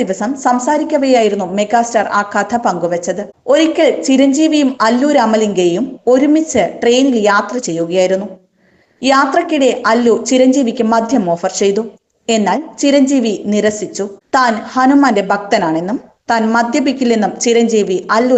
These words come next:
രാമലിംഗയോട് പറഞ്ഞു. ചിരഞ്ജീവിയുടെ പ്രതികരണം കേട്ടതും അല്ലു ഇംപ്രസ് ആയെന്നാണ് താരം തന്നെ പറയുന്നത്. പിന്നാലെ അല്ലു രാമലിംഗയ്യ നിർമ്മാതാവ് ജയകൃഷ്ണയോട്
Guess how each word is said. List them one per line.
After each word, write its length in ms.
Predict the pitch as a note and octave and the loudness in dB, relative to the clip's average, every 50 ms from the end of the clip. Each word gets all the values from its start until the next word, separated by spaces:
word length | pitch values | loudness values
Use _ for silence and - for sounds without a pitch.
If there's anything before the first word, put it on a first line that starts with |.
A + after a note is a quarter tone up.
| G#3 F#3+ | 2 2
രാമലിംഗയോട് 680 | F#3 F#3 F#3 F3+ F#3 F3+ F#3 F#3 F3+ F#3 F3+ F3+ F3+ F3+ - F#3+ | 2 0 0 -2 -4 -2 -2 0 0 2 2 0 0 0 0 0
പറഞ്ഞു. 260 | F3+ F#3 F#3 G3 G#3 - - _ _ - - | 0 0 -2 -4 -8 -12 -16 _ _ -4 0
ചിരഞ്ജീവിയുടെ 680 | D#4 D#4 D#4+ E4 D#4+ F4+ F#4 F#4 F4+ F4+ E4 D#4 D#4+ D#4+ D#4 | 2 2 4 4 4 4 4 4 4 4 4 2 2 2 2
പ്രതികരണം 500 | C#4 C4 C4 C#4 D4 D#4 D4+ D4+ D4 D4 C#4 | 2 2 4 2 2 4 4 4 4 2 2
കേട്ടതും 380 | C4 B3 - - F3+ F#3+ G#3+ D#4+ - _ _ - A3 | 2 0 0 0 0 0 -2 -2 -6 _ _ -2 0
അല്ലു 220 | A#3 A#3+ A#3 G#3 - - A#3+ C4 | 2 2 2 2 2 2 4 4
ഇംപ്രസ് 360 | C4+ C4+ C4+ E4 E4 - B3+ A#3 | 6 6 6 4 2 2 0 2
ആയെന്നാണ് 360 | A3 G#3+ G#3+ G3 F#3+ F#3 E3+ - - C4 | 2 2 0 0 0 -2 -2 -2 -2 0
താരം 300 | C4 C4+ C#4 D4 C4+ G#3 - F#3 | 2 2 2 2 2 2 2 0
തന്നെ 180 | F3 F3 F3 E3+ | 0 0 -2 -2
പറയുന്നത്. 440 | F#3+ F3+ F#3 F#3+ F#3+ F#3+ F#3 F#3 G#3 G#3 - - - _ _ _ - | 0 0 2 0 0 -2 -2 -4 -4 -8 -8 -14 -20 _ _ _ 0
പിന്നാലെ 460 | D#4 D4+ D#4 E4 E4 D#4+ D#4 D4 C4 B3 - B3+ B3 | 4 4 6 6 6 4 4 4 2 2 0 0 2
അല്ലു 260 | C4 C#4+ D4 E4+ F4 E4 D4+ | 2 2 4 4 4 4 4
രാമലിംഗയ്യ 600 | B3+ A#3+ A#3+ A#3+ A#3 G#3+ F#3+ F3 F3+ F3 F3 F#3 B3+ E4+ E4 - - - A3+ A#3 | 4 4 4 4 2 2 0 0 0 0 0 0 0 -2 -6 -10 -4 0 2 4
നിർമ്മാതാവ് 640 | B3+ C4 C4 C4+ D4 D#4 E4 D#4+ D#4+ D4+ C#4 C4 - - F#3+ F#3 A#3 | 4 4 4 4 6 4 4 4 4 4 2 2 0 0 0 0 2
ജയകൃഷ്ണയോട് 720 | A#3 B3+ B3+ - D#4 - - D4+ C#4+ C#4 C4 A#3 G#3+ | 2 2 0 0 -4 -4 -2 0 2 2 2 2 2